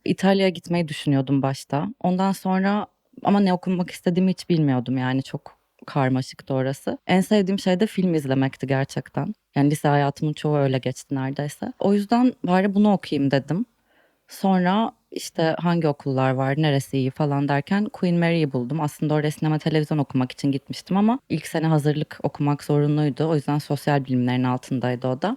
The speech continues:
Sonra İstanbul'a geri döndüm bir sene sonra. Bilgi Üniversitesi'ne girdim. Orada da, yani, aslında böyle dört beş senelik üniversite boyunca, hani, ben kamerayı iki üç kere falan elime almışımdır. Hep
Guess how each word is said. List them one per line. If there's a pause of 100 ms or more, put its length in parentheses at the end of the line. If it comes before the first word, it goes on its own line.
Sonra
İstanbul'a
geri
döndüm
bir
sene
sonra. (100)
Bilgi
Üniversitesi'ne
girdim. (400)
Orada
da, (420)
yani,
aslında
böyle
dört
beş
senelik (420)
üniversite
boyunca,
hani,
ben
kamerayı
iki
üç
kere
falan
elime
almışımdır.
Hep